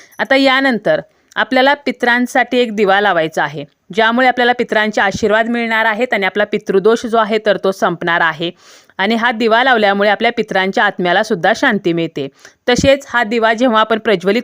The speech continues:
करतो, त्यानंतर त्या ठिकाणी लहान लहान सूक्ष्मजीव असतात आणि कीटकसुद्धा असतात आणि कीटक जे आहेत, तर ते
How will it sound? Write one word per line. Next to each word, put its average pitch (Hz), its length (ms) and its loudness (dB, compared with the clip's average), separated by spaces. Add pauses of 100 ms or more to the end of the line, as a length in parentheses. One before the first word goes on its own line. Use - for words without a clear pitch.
करतो, 202 300 0
त्यानंतर 202 640 0 (360)
त्या 254 140 2
ठिकाणी 254 480 -4
लहान 233 260 -2
लहान 247 260 -2
सूक्ष्मजीव 240 640 -4
असतात 233 280 2
आणि 233 160 -2
कीटकसुद्धा 202 640 -4
असतात 190 320 -2 (320)
आणि 226 140 -4
कीटक 262 380 -2
जे 262 180 -2
आहेत, 226 220 0 (100)
तर 220 120 0
ते 254 240 0